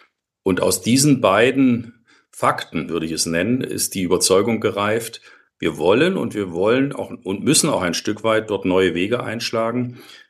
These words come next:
um, ähm, die heutige Stärke, die wir im Markt haben, die wir auch betriebswirtschaftlich als Sparkasse haben, äh, zukunftsfähig zu halten. Und damit,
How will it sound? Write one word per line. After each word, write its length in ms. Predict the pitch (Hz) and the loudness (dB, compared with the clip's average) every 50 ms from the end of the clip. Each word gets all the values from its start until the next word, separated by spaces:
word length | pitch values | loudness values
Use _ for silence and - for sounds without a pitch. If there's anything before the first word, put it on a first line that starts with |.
| _ _ | _ _
um, 420 | - - - 98 95 98 95 - - - - | -6 -4 0 2 2 2 2 0 -2 -4 -2
ähm, 500 | - 87 87 90 87 87 85 82 82 - - | 0 0 2 2 2 2 2 0 -4 -10 -8
die 120 | - 85 82 | -4 0 4
heutige 720 | 90 104 107 117 127 104 104 98 95 87 - - - _ _ _ _ _ _ | 4 4 6 4 2 4 4 4 4 4 0 -6 -16 _ _ _ _ _ _
Stärke, 520 | - - - - 80 92 123 135 - 143 | -8 -6 -2 -2 0 0 0 2 2 0
die 160 | 120 110 98 95 | 0 0 0 0
wir 80 | 95 | 0
im 120 | 87 85 82 | 2 2 2
Markt 340 | 82 82 85 - - - | 2 2 2 0 -2 -2
haben, 300 | 87 92 117 135 139 135 | 0 2 2 2 2 2
die 120 | 113 101 92 | 2 2 0
wir 120 | 92 85 | 0 0
auch 120 | - - - | -2 -4 -6
betriebswirtschaftlich 800 | - - - 95 120 - - 131 - - 123 120 - 117 - - | -8 -6 -4 -4 -4 -2 -2 -2 2 2 0 0 0 -6 -4 -2
als 120 | - - | -2 -2
Sparkasse 540 | - - - 101 113 110 - 113 - - 98 | -2 -2 0 0 0 0 0 -2 -2 -2 -2
haben, 420 | 92 98 101 101 104 98 95 - - - - - - - _ _ _ _ | -2 -2 -2 0 -2 -4 -6 -8 -16 -20 -20 -20 -20 -20 _ _ _ _
äh, 380 | - - 98 92 92 80 - - | -4 -2 0 2 0 0 -2 -2
zukunftsfähig 720 | - - - - - 95 - - - - 78 71 71 - - | 0 0 2 2 2 2 2 0 0 0 -2 -4 -4 -6 -6
zu 160 | - 73 73 | -8 -6 -8
halten. 340 | 71 69 71 - - 76 - | -8 -8 -8 -8 -10 -10 -10
Und 180 | - 78 - | -8 -2 0
damit, 400 | 82 82 90 92 90 92 - - | 0 2 2 2 0 -2 -6 -12